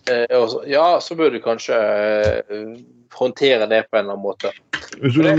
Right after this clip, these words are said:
Speaker 2: kan gå i arbeidstiden og skulke under arbeidstiden for å gå og knulle, da, ja, da
Speaker 1: Ja, da,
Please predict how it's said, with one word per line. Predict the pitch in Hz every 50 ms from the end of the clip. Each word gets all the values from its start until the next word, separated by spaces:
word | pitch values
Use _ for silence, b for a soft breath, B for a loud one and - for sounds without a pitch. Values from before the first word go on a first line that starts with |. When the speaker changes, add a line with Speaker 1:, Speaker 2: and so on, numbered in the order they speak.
| 156 143 123
Speaker 2:
kan | 208 196 180
gå | 127 127 120 131 147
i | 147
arbeidstiden | 127 113 101 104 104 104 - - 127 120 110 135
og | 131
skulke | - - - - 131 104 92 98 110 113
under | 120 127 -
arbeidstiden | 123 92 87 - - 110 104 117 107
for | 120 120
å |
gå | 107 110
og | 107 -
knulle, | 123 110 95 117 127
da, | 123 123 156 196 208 190 - - - 120 120 117
ja, | 113 143 147 135
da | 139 160 190 226 233 208 170
Speaker 1:
Ja, | 151 147 131 165 185 175 139 117 101 - _
da, | - 196